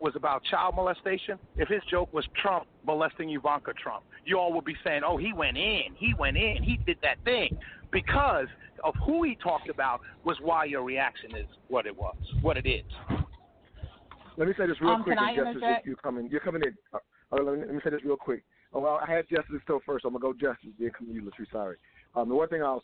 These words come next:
Speaker 2: say, uh, when you keep mentioning the idea of intellectualizing this, Shelley, I would just offer, as you said,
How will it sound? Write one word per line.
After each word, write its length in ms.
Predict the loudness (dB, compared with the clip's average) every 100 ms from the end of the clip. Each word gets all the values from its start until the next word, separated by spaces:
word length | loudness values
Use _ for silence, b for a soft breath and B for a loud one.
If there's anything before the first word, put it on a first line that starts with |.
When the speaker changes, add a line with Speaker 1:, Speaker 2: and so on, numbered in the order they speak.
| 2
Speaker 2:
say, 220 | 2 0 _ -20 -4
uh, 140 | 0 0
when 200 | 0 -2
you 80 | -6
keep 120 | -8 -8 -12 -10
mentioning 420 | 0 0 0 -4 -2
the 140 | 0
idea 320 | 2 2 2 0
of 80 | -2 -8
intellectualizing 840 | -2 0 0 -2 -2 -2 -2 -2 -4
this, 140 | -6 _ B B
Shelley, 220 | 0 0 2
I 100 | 0
would 180 | 0 0
just 180 | -4 -2
offer, 440 | 0 0 0 -6 -6 _ -20 -20 _ _ _ _ _ _
as 180 | 0 0
you 100 | -2 -2 2
said, 240 | 2 0